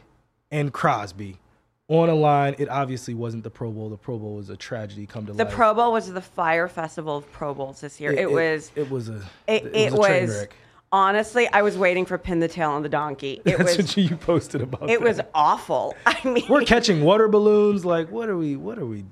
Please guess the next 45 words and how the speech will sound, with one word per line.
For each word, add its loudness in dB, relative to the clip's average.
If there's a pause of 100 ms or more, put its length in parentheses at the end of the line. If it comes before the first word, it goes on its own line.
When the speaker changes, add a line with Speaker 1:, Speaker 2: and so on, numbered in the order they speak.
(100)
Speaker 1:
what -6
are -6
we -6
doing, -4
Speaker 2:
Like, 4 (100)
Speaker 1:
N 0
F -8
L? -2
Speaker 2:
and 0
Speaker 1:
Like, 6
Speaker 2:
it 0
Speaker 1:
at 2
Speaker 2:
was 6
Speaker 1:
that 2
point, 2
just -4
kill 2
it. -10
Just -6
kill 4
it 8
Speaker 2:
it 2
Speaker 1:
and -2
Speaker 2:
looked 6
Speaker 1:
just 0
say 4
Speaker 2:
like -2
Speaker 1:
it's -4
a -12
dead 0
week. -2
Speaker 2:
it 4
looked 2
like 0
the 2
week -6
before, 2
the -2
committee, -2
the -2
Pro -2
Bowl 2
committee -4
was -10
like -4